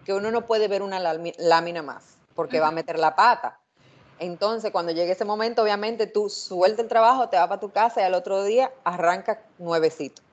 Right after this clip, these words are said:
Speaker 1: Pero sí, la patología es muy demandante, es muy delicada, porque de ti depende lo que van a hacer con ese paciente.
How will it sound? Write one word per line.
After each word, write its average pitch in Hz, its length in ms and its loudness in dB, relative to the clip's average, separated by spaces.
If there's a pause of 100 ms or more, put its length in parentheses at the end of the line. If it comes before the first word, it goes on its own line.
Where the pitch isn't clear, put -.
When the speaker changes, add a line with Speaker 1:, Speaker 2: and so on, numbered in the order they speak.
(640)
Speaker 1:
Pero 175 680 6
sí, 165 200 -8
la 151 140 0
patología 175 420 -2
es 202 100 -10
muy 196 160 -10
demandante, 185 580 -4
es 175 140 -10
muy 170 220 -6
delicada, 185 680 4
porque 170 320 -4
de 160 140 -2
ti 165 200 -8
depende 185 720 -4 (760)
lo 160 340 2
que 165 100 -2
van 156 180 -2
a - 20 -4
hacer 160 220 -4
con 156 180 -6
ese 147 180 -8
paciente. - 540 -10